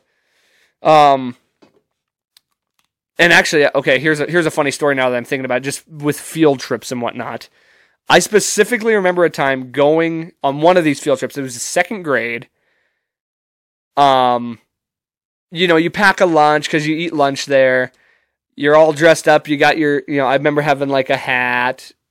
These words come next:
'cause I never used to wear hats. And, like, my mom lent me her sunglasses. I remember my mom,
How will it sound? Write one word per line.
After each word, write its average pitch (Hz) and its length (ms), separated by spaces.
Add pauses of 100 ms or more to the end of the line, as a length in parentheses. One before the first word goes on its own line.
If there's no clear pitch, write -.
(480)
'cause 151 140
I 147 60
never 143 160
used 135 180
to 147 60
wear 131 140
hats. 123 500 (420)
And, 147 140
like, 143 160
my 151 120
mom 147 320
lent 147 160
me 151 120
her 143 140
sunglasses. 135 920
I 151 60
remember 190 260
my 170 140
mom, 151 360